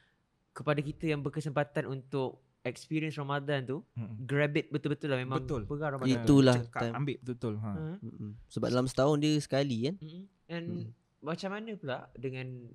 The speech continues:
Speaker 1: uh, Cik Man punya pandangan tentang, okey, certain people yang mungkin hanya akan betul-betul,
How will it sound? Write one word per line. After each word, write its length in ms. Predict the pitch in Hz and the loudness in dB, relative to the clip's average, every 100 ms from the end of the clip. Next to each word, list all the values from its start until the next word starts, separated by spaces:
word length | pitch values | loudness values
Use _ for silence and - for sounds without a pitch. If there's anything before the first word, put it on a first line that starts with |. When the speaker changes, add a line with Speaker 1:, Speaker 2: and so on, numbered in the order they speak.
| - _ _ _ _ _ _ _ - | -20 _ _ _ _ _ _ _ -8
Speaker 1:
uh, 380 | 127 123 120 117 - _ | -6 -4 -4 -6 -12 _
Cik 180 | - 135 | -10 -10
Man 140 | 139 | -8
punya 140 | 127 127 | -10 -8
pandangan 300 | 123 123 123 | -10 -10 -10
tentang, 300 | 123 113 117 107 | -12 -10 -12 -12
okey, 240 | 107 92 | -14 -16
certain 420 | - - - 131 | -14 -14 -10 -10
people 360 | 120 123 - 139 | -8 -10 -6 -6
yang 180 | 131 110 | -4 -6
mungkin 520 | 110 113 147 135 135 _ _ _ _ _ | -10 -8 -6 -8 -10 _ _ _ _ _
hanya 340 | - 104 101 98 98 98 98 - | -8 -4 -4 -2 -2 -2 -4 -6
akan 300 | - - 117 104 | -8 -6 -6 -4
betul-betul, 680 | 110 104 - 127 104 92 | -6 -6 -4 -4 -4 -6